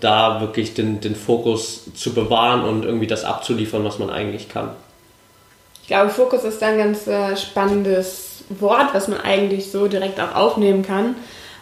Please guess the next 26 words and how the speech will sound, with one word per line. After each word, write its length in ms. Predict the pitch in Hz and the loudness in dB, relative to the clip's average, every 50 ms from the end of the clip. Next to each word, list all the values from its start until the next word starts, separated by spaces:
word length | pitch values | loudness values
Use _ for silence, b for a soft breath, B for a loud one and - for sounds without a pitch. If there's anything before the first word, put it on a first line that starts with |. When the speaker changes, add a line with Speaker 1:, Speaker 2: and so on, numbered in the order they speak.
| B B | B B
Speaker 2:
weil, 440 | - 180 180 180 180 185 185 185 - | -2 2 2 4 4 4 4 2 2
ähm, 440 | - 180 180 180 180 175 175 175 - - | 2 0 0 0 0 -2 -4 -6 -8 -8
wenn 280 | - 175 202 214 240 233 | -2 2 2 4 4 4
du 160 | 226 220 196 | 4 4 4
da 420 | 190 196 190 214 214 214 208 208 - | 4 2 4 4 4 2 2 0 0
über 200 | 220 208 202 190 | 2 4 4 4
so 120 | 196 220 | 4 4
eine 140 | 240 240 220 | 4 4 6
lange 260 | 202 196 202 202 196 | 6 6 4 4 2
Strecke 720 | 196 - - - 214 220 - - 220 214 214 214 214 220 220 - - - - - - | 0 -2 -2 -2 -2 -2 0 -2 -2 0 0 0 -2 -4 -6 -10 -14 -18 -16 -6 -2
mitunter 420 | 202 196 196 - 196 214 208 220 | -2 0 2 2 2 2 2 2
am 140 | 196 185 - | 0 0 2
Ende 240 | 190 196 202 190 185 | 2 2 4 4 2
dann 140 | 185 175 185 | 2 2 0
auch 240 | 190 190 185 - | 0 -2 -2 -4
vollkommen 440 | - - 208 196 196 196 - 196 185 | -6 -2 -2 -2 0 0 -2 -2 -2
alleine 420 | - - 190 185 190 202 202 202 185 | 0 2 4 4 4 4 4 4 4
unterwegs 520 | 190 190 196 185 175 190 202 202 - - | 2 2 0 0 2 2 2 0 0 -8
bist, 400 | - - 190 196 190 - - - | -4 -2 -2 -2 -2 -4 -4 -2
dann 400 | 170 180 180 180 180 180 180 190 | -2 0 0 0 -2 -2 -4 -4
hast 260 | 190 190 185 - - | -4 -4 -4 -4 -2
du 40 | 196 | -2
natürlich 460 | 185 185 185 - 190 180 190 185 - | 0 0 0 -2 0 0 0 0 0
super 240 | - 202 208 196 190 | -2 0 0 0 -2
viele 300 | 190 - 202 190 190 190 | -2 -2 -2 0 2 2
Möglichkeiten, 680 | 190 185 185 185 - 190 - - - 180 175 175 180 - | 2 2 0 0 -2 -4 -4 -6 -8 -6 -6 -6 -6 -8